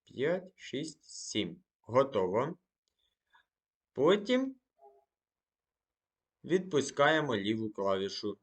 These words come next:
мишки. Тепер аналогічно будуємо за наступним кодом. П'ять праворуч від комірки Б чотири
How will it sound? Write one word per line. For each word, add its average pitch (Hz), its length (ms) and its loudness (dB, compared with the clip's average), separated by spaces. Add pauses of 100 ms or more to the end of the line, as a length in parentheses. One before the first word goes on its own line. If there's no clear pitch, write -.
(160)
мишки. - 360 -8 (180)
Тепер 170 480 6
аналогічно 160 1000 2
будуємо 143 720 2
за 175 480 -2
наступним 131 800 -4
кодом. 107 320 0 (540)
П'ять 123 560 2
праворуч 135 880 2 (180)
від 107 340 -4 (1900)
комірки 107 640 -2
Б 98 360 -2
чотири 208 760 0